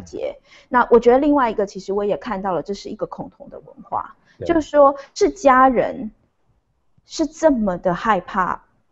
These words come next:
Speaker 1: 儿子是同性恋的事情曝光，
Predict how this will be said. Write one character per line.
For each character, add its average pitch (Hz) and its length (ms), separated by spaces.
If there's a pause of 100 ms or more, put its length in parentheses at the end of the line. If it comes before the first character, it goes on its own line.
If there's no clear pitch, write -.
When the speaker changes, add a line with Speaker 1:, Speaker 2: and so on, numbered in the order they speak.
(160)
Speaker 1:
儿 196 180
子 196 200
是 220 160
同 175 240
性 196 160
恋 185 180
的 170 80
事 185 160
情 147 260
曝 185 180
光， - 420